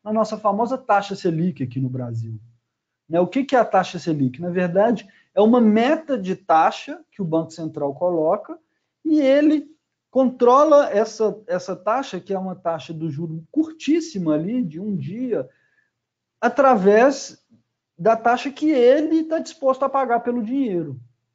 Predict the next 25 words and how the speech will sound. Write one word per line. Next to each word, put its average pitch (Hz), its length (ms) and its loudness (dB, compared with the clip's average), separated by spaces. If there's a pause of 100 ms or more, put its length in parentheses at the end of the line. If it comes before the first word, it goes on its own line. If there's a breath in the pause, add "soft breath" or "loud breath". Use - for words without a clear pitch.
(680)
né? 180 280 -8 (320 loud breath)
Então, 262 320 4
se, 285 680 -2
se - 260 -4
o, 226 480 2
o - 20 0
Banco 202 300 2
Central 180 480 2
tá 180 140 -2
pagando 147 640 0 (320 soft breath)
X 233 400 0
de 170 160 -2
juros 165 760 0
nos, 139 540 -8
nos 151 260 -10
seus 147 240 -6
títulos, 160 720 -6 (1400)
a 151 120 0
tendência 214 640 4
é 226 320 2
que 233 440 -4 (800)
os 165 200 -2
juros 226 320 0
sejam 247 340 2
daí 262 580 2